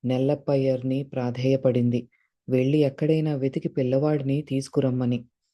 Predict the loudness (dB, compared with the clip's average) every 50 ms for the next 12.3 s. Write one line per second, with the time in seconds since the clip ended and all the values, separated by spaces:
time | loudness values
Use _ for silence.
0 | _ _ _ _ -4 -2 0 0 2 2 2 2 2 2 4 2 2 2 0 0
1 | -2 -4 -6 -2 0 0 0 2 0 0 -2 -2 -4 -6 -4 -4 -4 -4 -4 -4
2 | -4 -4 -4 -4 -4 -2 -2 0 0 0 0 -2 -2 -2 -4 -2 -2 0 0 0
3 | 0 0 0 0 0 0 0 0 -2 -4 -8 -14 -20 -20 _ _ -6 -4 0 0
4 | 0 0 0 -2 -4 -2 0 2 2 2 2 2 0 0 0 0 0 0 0 2
5 | 2 0 0 0 -2 -2 0 0 2 2 2 2 2 0 -2 -2 -2 -2 -2 -4
6 | -4 -6 -6 -6 -6 -4 -2 -2 -2 -2 -2 -2 -4 -6 -6 -12 -20 -20 _ _
7 | _ _ _ _ _ 0 2 2 4 2 2 2 2 2 4 4 2 2 2 2
8 | 2 2 2 0 0 0 -2 -4 -6 -4 -2 0 0 0 0 -2 -4 -4 -4 -2
9 | -2 -2 0 0 -2 -2 -2 -2 -4 -2 0 2 2 2 2 0 -4 -14 _ _
10 | _ _ 4 4 6 4 4 2 0 0 -2 -4 -2 -2 -2 -2 -2 -2 -2 -2
11 | 0 0 0 0 0 -2 -2 0 0 0 0 2 2 0 0 0 -2 -4 -6 -4
12 | -2 -2 -2 -2 -2 -4